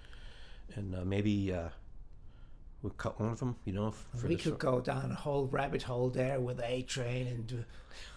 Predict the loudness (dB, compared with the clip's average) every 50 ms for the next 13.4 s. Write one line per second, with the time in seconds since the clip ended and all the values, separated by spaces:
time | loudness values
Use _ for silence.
0 | 2 6 8 8 8 8 8 8 8 6 6 6 2 2 2 6 6 8 8 8
1 | 6 2 0 2 6 10 10 10 10 10 6 8 6 6 6 4 0 2 6 8
2 | 8 8 8 4 2 -4 -8 -8 -10 -12 -12 -12 -8 2 6 6 8 8 8 6
3 | 4 2 2 -2 -6 -8 0 0 2 2 2 0 -4 -6 -2 2 2 2 2 2
4 | -2 -4 -4 -4 -4 -2 -2 -2 -2 -4 -6 -8 -6 -6 -6 -4 -4 -4 -4 -2
5 | -2 -2 -4 2 4 6 6 8 8 10 10 12 12 12 10 8 2 -4 -8 -8
6 | -2 0 0 4 4 4 4 6 8 8 10 10 10 8 8 8 8 8 6 6
7 | 4 2 0 -2 -6 -6 -6 -6 -8 -10 -10 0 2 2 2 4 4 6 6 8
8 | 8 6 6 6 6 6 6 6 6 6 6 8 8 8 6 6 2 -2 -8 -4
9 | 2 4 6 6 6 4 2 0 -8 -12 -4 0 2 2 4 4 2 2 0 -4
10 | -4 -4 -2 0 2 2 2 2 2 6 6 6 6 6 4 4 4 4 4 2
11 | 0 0 0 -2 0 0 0 0 2 2 2 2 2 2 0 0 0 2 2 2
12 | 0 0 0 -2 -4 -6 -10 -12 -14 -12 -12 -12 -12 -12 -12 -12 -6 -4 -2 -2
13 | 0 -2 -2 -6 -8 -8 -10